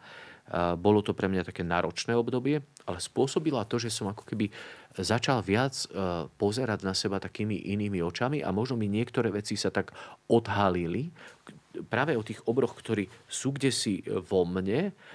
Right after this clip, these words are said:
a robia tam takú šarapatu a ja, e, ako keby som si to niekedy neuvedomoval. Jedna vec je napríklad pýcha, ale to podľa mňa každý z nás do určitej miery si uvedomuje, že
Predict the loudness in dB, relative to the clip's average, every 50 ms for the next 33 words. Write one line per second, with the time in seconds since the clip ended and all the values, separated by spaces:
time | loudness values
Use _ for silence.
0 | -20 -8 _ 0 2 2 4 2 2 2 2 4 4 4 4 4 2 2 2 0
1 | -2 -2 -6 -6 -6 -4 -4 -2 0 2 2 0 0 0 -2 -2 -2 0 -2 -2
2 | -2 -2 -6 -12 -18 -12 _ 0 2 4 4 6 6 4 4 4 2 0 -2 _
3 | -10 -4 -2 0 0 0 0 0 -2 -4 -6 -10 -12 -12 -10 -6 -4 -4 -4 -4
4 | -4 -6 -4 -4 -2 -2 -2 -2 -2 -2 0 2 4 6 6 6 6 6 4 2
5 | 2 2 0 0 0 0 -2 -4 -6 -10 _ -6 -2 0 0 0 0 0 0 0
6 | 0 0 -2 -2 -2 -2 -2 -4 -2 0 0 0 0 -2 -10 _ _ _ _ _
7 | _ _ _ _ _ _ _ _ _ _ -20 _ -18 -18 -16 -18 -20 -20 -14 -6
8 | -2 0 0 0 2 4 4 4 2 0 -10 _ _ -20 -20 -20 _ _ 2 4
9 | 4 4 4 0 0 0 2 4 4 4 4 4 2 2 2 2 2 2 4 2
10 | 4 4 4 2 2 2 -2 -4 -2 -2 -2 -2 -2 -4 -4 -6 -10 -16 -12 -10
11 | -6 -2 0 2 4 4 4 2 0 -2 -2 -4 -4 -8 -10 -12